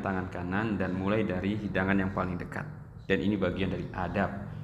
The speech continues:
Nabi berkata kepada seorang anak-anak, "Ya gulam, samillah,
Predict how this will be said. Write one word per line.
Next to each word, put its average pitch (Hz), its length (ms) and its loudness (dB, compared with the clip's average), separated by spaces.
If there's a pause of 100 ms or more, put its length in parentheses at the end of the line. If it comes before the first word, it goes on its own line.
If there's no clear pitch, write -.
(200)
Nabi 98 320 2
berkata 98 400 -2
kepada 90 320 -4
seorang 92 400 -2
anak-anak, 92 400 0
"Ya 113 240 2
gulam, 92 640 2
samillah, 98 1040 0